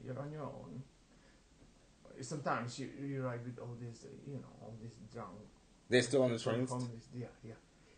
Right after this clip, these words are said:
Speaker 1: Could be scary. It's not scary for me at all because
Speaker 2: I
Speaker 1: I'm a
Speaker 2: think
Speaker 1: nurse.
Speaker 2: sometimes they might be
Speaker 1: I know. I know all these people. We treat them,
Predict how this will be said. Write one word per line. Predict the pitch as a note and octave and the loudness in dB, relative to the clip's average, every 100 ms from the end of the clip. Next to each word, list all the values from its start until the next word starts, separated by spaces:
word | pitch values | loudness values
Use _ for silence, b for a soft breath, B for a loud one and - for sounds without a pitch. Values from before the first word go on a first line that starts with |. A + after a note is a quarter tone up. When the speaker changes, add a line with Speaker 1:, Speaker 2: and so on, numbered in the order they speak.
| - | -8
Speaker 1:
Could | E3 | -2
be | D3 | 0
scary. | C3+ - D3 C#3 B2+ B2+ C3 | 0 -2 0 2 2 0 0
It's | C3 D3 | -2 6
not | G3 C4 | 12 12
scary | - - A#3+ C4 | 12 12 12 12
for | D#3+ E3+ | 12 10
me | D#3+ | 10
at | D3+ | 10
all | F3+ | 10
because | C3 B2+ | 10 8
Speaker 2:
I | - | 12
Speaker 1:
I'm | F#3 | 12
a | |
Speaker 2:
think | D3 | 12
Speaker 1:
nurse. | - C#3+ | 12 12
Speaker 2:
sometimes | - F3+ | 12 12
they | F3 | 12
might | E3+ | 12
be | D#3 | 12
Speaker 1:
I | D#3+ | 12
know. | D3 E3 B2+ A#2+ | 12 10 10 8
I | E3+ | 10
know | F3 | 12
all | F#3 G3 | 12 12
these | F#3 C#3 | 10 6
people. | D3 C3+ C3+ | 4 6 6
We | C#3+ D3 | 6 2
treat | C#3+ D#3+ F3 | 0 0 0
them, | B2 A#2+ C#3 F#3+ | 2 4 4 0